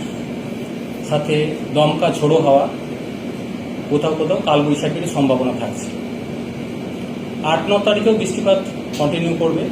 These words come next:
দমকা হাওয়া কিছুটা থাকবে। মেইন ইনটেন্স স্পেলটা ছয় থেকে সাতের মধ্যে দক্ষিণবঙ্গে সম্ভাবনা থাকছে। উত্তরবঙ্গের জন্য পাঁচ তারিখ থেকেই বৃষ্টিপাতের সম্ভাবনা বাড়ছে,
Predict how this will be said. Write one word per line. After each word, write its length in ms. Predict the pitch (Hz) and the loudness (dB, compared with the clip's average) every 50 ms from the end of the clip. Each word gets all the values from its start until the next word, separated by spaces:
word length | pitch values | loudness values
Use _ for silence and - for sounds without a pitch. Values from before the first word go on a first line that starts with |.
| - - - - - - - - - | -4 -6 -6 -6 -6 -6 -6 -2 0
দমকা 280 | 127 131 139 - 143 | 0 0 2 2 2
হাওয়া 200 | 135 135 143 139 | 2 4 2 2
কিছুটা 300 | 143 143 - 151 143 147 143 - | 2 0 -2 -2 -2 -2 -2 0
থাকবে। 260 | 135 123 123 123 - 117 - - - - - - - - - - - - - - - - - - - - - - - - - - - - 120 | -2 -2 -2 -2 -4 -6 -6 -6 -6 -6 -6 -6 -6 -6 -6 -6 -8 -8 -8 -8 -8 -8 -8 -6 -6 -6 -6 -8 -8 -6 -6 -6 -6 0 2
মেইন 460 | 127 156 180 202 214 214 220 214 - | 4 4 6 6 6 6 4 4 2
ইনটেন্স 420 | 190 185 185 185 190 202 208 208 - | 0 0 0 0 2 2 2 0 0
স্পেলটা 420 | - 185 175 170 175 175 - - - - - - - - - - - - - - | 0 0 0 2 2 2 2 2 0 -2 -4 -6 -6 -6 -6 -8 -8 -8 -4 0
ছয় 160 | 151 151 165 165 170 | 2 4 4 4 2
থেকে 180 | 180 175 175 | -2 -2 -2
সাতের 320 | - 160 147 143 - 151 147 | 0 0 0 0 0 0 0
মধ্যে 240 | 156 156 156 - | 0 -2 -2 -2
দক্ষিণবঙ্গে 600 | - 151 143 - - 147 147 147 143 143 139 139 123 - - - - - - - - - | -2 -2 -2 -2 -2 0 2 2 2 2 2 0 -2 -4 -6 -6 -6 -8 -8 -8 -2 0
সম্ভাবনা 360 | 143 143 135 131 123 123 117 | 2 2 2 2 0 0 -2
থাকছে। 320 | 113 120 110 104 98 - - - - - - - - - - - - - - - - - - - - - - - - - - - - - - | -4 -4 -6 -6 -6 -6 -8 -8 -8 -8 -8 -8 -6 -6 -6 -6 -6 -8 -8 -8 -8 -8 -8 -8 -8 -8 -8 -8 -8 -8 -8 -8 -8 -4 -2
উত্তরবঙ্গের 540 | 190 196 190 233 233 233 233 233 233 233 | -2 4 4 4 6 6 4 4 4 4
জন্য 320 | 220 220 208 196 190 - - - - - - - - - - - - - - - - - - - - - - - - - - - - 151 | 4 4 4 4 2 2 0 -2 -4 -6 -8 -8 -8 -8 -8 -8 -8 -6 -6 -6 -6 -6 -6 -6 -6 -6 -6 -6 -6 -6 -8 -6 -4 -2
পাঁচ 160 | 151 165 165 - | 0 0 0 2
তারিখ 160 | 208 196 196 196 - | 2 2 2 2 0
থেকেই 300 | 202 185 202 208 208 208 | 0 0 2 2 2 2
বৃষ্টিপাতের 460 | 180 180 180 - - - 180 175 180 | 0 0 0 0 2 4 4 4 2
সম্ভাবনা 460 | - - 165 165 165 160 165 170 165 160 | 0 0 0 0 2 2 2 2 2 2
বাড়ছে, 380 | 151 147 143 - - - - | 2 2 2 2 -2 -4 -4